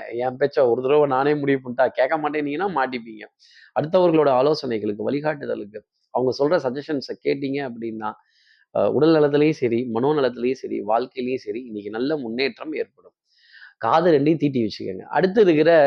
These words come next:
கும்பராசி நேர்களை பொறுத்தவரையிலும், அஹ், சின்ன டிராவல் தான், ரவுண்டு தான், இந்த பக்கத்துல தான்,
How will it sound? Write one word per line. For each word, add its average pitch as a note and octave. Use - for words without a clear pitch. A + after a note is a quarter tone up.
கும்பராசி D#3
நேர்களை C#3+
பொறுத்தவரையிலும், A#2+
அஹ், A#2+
சின்ன F3
டிராவல் C3
தான், C3+
ரவுண்டு C3+
தான், B2+
இந்த A#2+
பக்கத்துல C3+
தான், B2